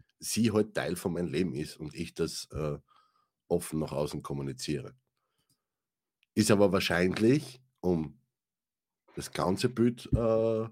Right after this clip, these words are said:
damit das, das Ganze einen Sinn ergibt,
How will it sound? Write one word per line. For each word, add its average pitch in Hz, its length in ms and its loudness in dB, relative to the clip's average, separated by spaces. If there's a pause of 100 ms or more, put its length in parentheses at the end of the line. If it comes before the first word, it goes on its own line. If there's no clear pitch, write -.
(840)
damit 90 220 -2
das, 90 140 -4 (400)
das - 280 -8
Ganze 92 260 0
einen 85 80 2
Sinn 87 260 0
ergibt, 120 360 -2